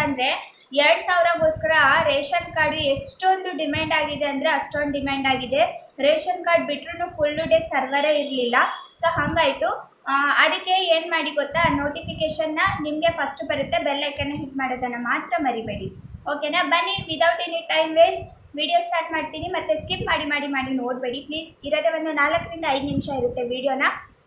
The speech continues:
so ಸ್ಕಿಪ್ ಮಾಡಿ, ಮಾಡಿ, ಮಾಡಿ ನೋಡಬೇಡಿ, ಓಕೆನಾ? ಇವಾಗ ತುಂಬ ಜನ ತುಂಬ ಸ್ಯಾಡ್ ಏನಕ್ಕಾಗಿದ್ದಾರೆ ಅಂತಂದರೆ, ಗೃಹಲಕ್ಷ್ಮಿ ಹನ್ನೊಂದನೇ ಕಂತಿನ ಹಣ ಸ್ವಲ್ಪ ಜನ ಬಂದಿದೆ, ಸ್ವಲ್ಪ ಜನ ಬಂದಿಲ್ಲ.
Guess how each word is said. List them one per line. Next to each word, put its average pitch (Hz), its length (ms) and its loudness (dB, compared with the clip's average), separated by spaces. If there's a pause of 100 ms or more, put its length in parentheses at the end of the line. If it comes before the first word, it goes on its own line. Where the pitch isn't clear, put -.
(200)
so 370 240 -2
ಸ್ಕಿಪ್ 349 220 -10
ಮಾಡಿ, 302 220 -4
ಮಾಡಿ, 285 220 -2
ಮಾಡಿ 294 300 -4
ನೋಡಬೇಡಿ, 233 580 -2
ಓಕೆನಾ? 277 520 -2 (1300)
ಇವಾಗ 330 220 2 (140)
ತುಂಬ 302 240 0 (100)
ಜನ 359 140 0 (120)
ತುಂಬ 294 180 0 (120)
ಸ್ಯಾಡ್ 294 400 0
ಏನಕ್ಕಾಗಿದ್ದಾರೆ 262 800 0
ಅಂತಂದರೆ, 247 540 0
ಗೃಹಲಕ್ಷ್ಮಿ 320 640 0
ಹನ್ನೊಂದನೇ 294 360 -2
ಕಂತಿನ 285 420 -4
ಹಣ 262 100 -2 (100)
ಸ್ವಲ್ಪ 294 240 -4
ಜನ 269 260 0
ಬಂದಿದೆ, 311 540 0
ಸ್ವಲ್ಪ 285 260 -6 (100)
ಜನ 277 160 0
ಬಂದಿಲ್ಲ. 262 500 0